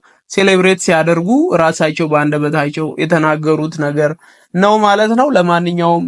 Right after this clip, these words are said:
ናዮ እህታችን ይሄ ቪዲዮ የሚደርስሽ ከሆነ ስለ አንቺ እጅግ በጣም ደስ ደስ ደስ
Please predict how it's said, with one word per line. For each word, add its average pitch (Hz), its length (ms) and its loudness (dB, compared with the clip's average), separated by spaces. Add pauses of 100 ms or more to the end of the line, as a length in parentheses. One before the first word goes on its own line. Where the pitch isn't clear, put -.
ናዮ 165 260 2
እህታችን 165 540 0
ይሄ 160 200 4
ቪዲዮ 175 280 0
የሚደርስሽ 180 600 0
ከሆነ 185 320 0 (180)
ስለ 175 180 0
አንቺ 170 260 0
እጅግ 165 320 -4
በጣም 156 340 -2
ደስ 160 220 -6
ደስ 151 300 -8
ደስ 190 220 0